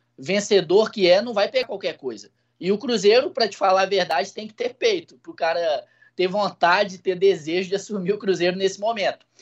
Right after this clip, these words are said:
E um outro treinador também, que a diretoria do Cruzeiro gosta muito, uma apuração, é, nossa aí, é de que o Thiago Nunes agrada. Saiu recentemente do Corinthians, mas é um cara também que ele não tem tanto desejo assim de trabalhar esse ano.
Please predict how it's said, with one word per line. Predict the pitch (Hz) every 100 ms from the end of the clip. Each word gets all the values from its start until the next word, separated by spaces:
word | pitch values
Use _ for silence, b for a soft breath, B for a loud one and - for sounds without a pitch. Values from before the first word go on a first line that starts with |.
| b b
E | 214
um | 240
outro | 233 262 -
treinador | 269 262 196 202 202
também, | 185 170 190
que | 180
a |
diretoria | 170 175 180 160 170
do | 156
Cruzeiro | 160 170 160
gosta | 165 170 180
muito, | 147 180 185
uma | 160
apuração, | 147 160 151 139 160 156 131 _ b b
é, | 135 135
nossa | 143 156 156 160
aí, | 151 165
é | 190 202
de | 180
que | 202 214
o | 214
Thiago | - 202 233 226
Nunes | 208 240 208
agrada. | 170 139 135 131 104 -
Saiu | 143 135
recentemente | 156 151 165 - 156 156 156
do | 156
Corinthians, | 160 123 156 190 220 214 - B B B
mas | 220 220
é |
um | 262
cara | 262 247 262
também | 220 233 214 233 247
que | - 262 262 247 220 190 175
ele | 208 220
não | 226 240
tem | 226 226
tanto | 233 214 220
desejo | 208 196 190 190
assim | 185 190
de | 190
trabalhar | 202 196 190 185
esse | 196 -
ano. | 202 147